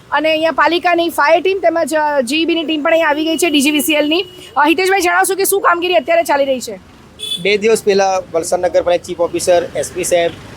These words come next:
Speaker 2: આ રૂટની જે, જ્યારે જગન્નાથ જે એમ કહેવાય કે જે જગન્નાથ નાથ છે તે નગરની પ્રદક્ષિણા માટે નીકળે છે, એમને માટે એ રૂટ માટે ચેક કરવા માટે નીકળ્યા ત્યારે વહીવટી તંત્ર સાથે રાખી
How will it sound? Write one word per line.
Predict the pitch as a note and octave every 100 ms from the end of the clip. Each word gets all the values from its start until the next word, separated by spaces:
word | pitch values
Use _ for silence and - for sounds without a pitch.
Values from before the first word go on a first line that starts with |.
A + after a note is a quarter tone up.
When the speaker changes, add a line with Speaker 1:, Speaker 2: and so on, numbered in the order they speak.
| -
Speaker 2:
આ | E3
રૂટની | E3 D#3+ - F3 E3+
જે, | - E3+ D#3+ - - - - -
જ્યારે | F3 F3 F3+ E3 -
જગન્નાથ | E3 F3+ F#3+ F3+ - - - -
જે | F3+ E3+ - - - -
એમ | F3+
કહેવાય | E3+ F3+ G3 F3
કે | F#3 F3+ E3+
જે | - E3+
જગન્નાથ | E3 F3 F#3 F3+
નાથ | F3+ G3+
છે | - F#3 C3 - - - -
તે | G3 G3 - F3+
નગરની | F3 G3 G3+ G#3 E3+ - - - - -
પ્રદક્ષિણા | - G#3 - G#3+ G3+
માટે | G3 G3
નીકળે | F#3 G#3+
છે, | G3 F3+ C3+ - - - - -
એમને | F3 F#3+ G#3+
માટે | G#3 G3+ G#3 G#3 -
એ | G3
રૂટ | F#3 G3
માટે | F#3+ F#3+
ચેક | F#3 F#3+ F#3+
કરવા | G3+
માટે | G3 F#3+
નીકળ્યા | F3+ G3 F#3+
ત્યારે | F3+ F3+ F#3+ C#3+ - - - -
વહીવટી | E3 F#3 G3
તંત્ર | G3 F3+ D#3+ G3+ G3+ G3+
સાથે | G#3 F3 G3+
રાખી | F3+ F3 G#3+ C#3